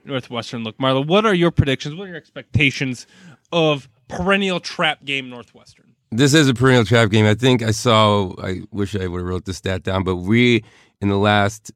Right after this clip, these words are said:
Speaker 2: we have a losing record against them in the last, uh, like, five years or whatever.
Speaker 1: Mm.
Speaker 2: Um, <clears throat> excuse me. So, yes, I, I, I'm cautiously worried because every time I think we have Northwestern and we shouldn't worry about 'em is when we have to worry about 'em.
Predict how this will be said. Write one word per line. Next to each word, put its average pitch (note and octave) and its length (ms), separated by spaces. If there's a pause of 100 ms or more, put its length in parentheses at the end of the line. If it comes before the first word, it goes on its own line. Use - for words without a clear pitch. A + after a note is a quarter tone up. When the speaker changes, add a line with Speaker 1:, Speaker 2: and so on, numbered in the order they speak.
Speaker 2:
we A2 140
have D3+ 120
a - 20
losing A#2+ 300
record A2+ 240
against G2 300
them G#2 120
in G2 60
the G#2 60
last, G2+ 420 (180)
uh, G2 240
like, G2+ 140
five F#2+ 300
years F2+ 240
or F2+ 40
whatever. D#2+ 320 (400)
Speaker 1:
Mm. C3 200 (840)
Speaker 2:
Um, - 500 (360)
<clears throat> - 400
excuse A2+ 380
me. F2+ 120
So, C3 460 (600)
yes, - 380
I, B2+ 280 (100)
I, - 140 (300)
I'm C3 180
cautiously C3 500
worried C3 380
because B2 260
every A#2+ 180
time A#2+ 220
I A#2 80
think G#2+ 180
we A#2 140
have A#2 380 (340)
Northwestern D#3 520
and D3 120
we A2 80
shouldn't A#2 260
worry A#2+ 200
about C#3+ 240
'em D#3+ 200
is G2 240
when G2+ 260
we G2 100
have F#2+ 160
to G2 80
worry A2+ 240
about G#2 280
'em. A2 80